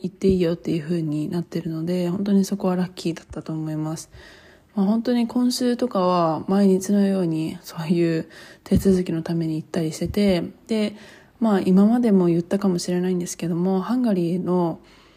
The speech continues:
まあ、医療制度っていうのはすごく、あの、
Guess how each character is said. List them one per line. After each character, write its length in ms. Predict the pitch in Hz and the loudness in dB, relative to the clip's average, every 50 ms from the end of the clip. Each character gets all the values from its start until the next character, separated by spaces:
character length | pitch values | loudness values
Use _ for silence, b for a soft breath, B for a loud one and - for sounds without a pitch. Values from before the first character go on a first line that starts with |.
| b b b _ - | b b b _ -4
ま 240 | 196 180 170 165 160 | -2 -2 -2 -4 -6
あ、 20 | - - | -4 -2
医 80 | 185 | 0
療 180 | 175 185 185 185 | 0 2 0 0
制 200 | 190 208 208 202 | 0 0 2 2
度 100 | 185 175 | 2 0
っ 40 | 175 | -2
て 140 | - - 170 | -4 -4 -4
い 40 | |
う 60 | 170 170 | -2 -2
の 100 | 170 175 | -2 -2
は 200 | 180 180 175 180 | -2 -2 -2 -4
す 180 | - - 202 190 | -4 -2 -2 0
ご 120 | 220 233 | 0 -2
く、 720 | 226 - - - - - 190 175 170 165 165 160 160 b b b b b b b b b b _ | -4 -6 -14 -12 -4 0 0 0 2 0 -2 -4 -6 b b b b b b b b b b _
あ 240 | - 196 180 170 | -8 -8 -8 -6
の、 340 | 165 165 - - - - 180 | -8 -8 -10 -10 -10 -10 -10